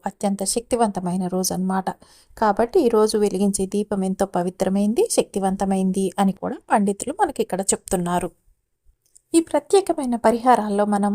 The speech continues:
అన్ని రకాల దీపాలని వెలిగించుకుంటూ చేసుకుంటూ వస్తున్నాం అన్నమాట. కందిపప్పులో వెలిగించే దీపం కానీ, రావి ఆకులో వెలిగించే దీపం కానీ, మందార ఆకులో వెలిగించే దీపం అని అన్ని రకాల దీపాలని మీరు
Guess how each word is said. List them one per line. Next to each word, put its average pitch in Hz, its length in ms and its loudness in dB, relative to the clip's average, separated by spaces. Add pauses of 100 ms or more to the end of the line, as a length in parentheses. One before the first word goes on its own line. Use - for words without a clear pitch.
అన్ని 226 220 0
రకాల 208 360 -4
దీపాలని 208 480 -2
వెలిగించుకుంటూ 214 720 -2
చేసుకుంటూ 202 560 0
వస్తున్నాం 202 520 -2
అన్నమాట. 202 380 0 (440)
కందిపప్పులో 202 640 0
వెలిగించే 190 440 -2
దీపం 196 360 -4
కానీ, 190 300 0
రావి 196 300 0
ఆకులో 190 280 -2
వెలిగించే 196 440 -2
దీపం 196 340 -2
కానీ, 196 280 0
మందార 202 420 2
ఆకులో 185 260 -2
వెలిగించే 190 440 -2
దీపం 196 380 -2
అని 185 160 0 (380)
అన్ని 196 220 2
రకాల 190 400 -2
దీపాలని 214 500 0
మీరు 214 220 -2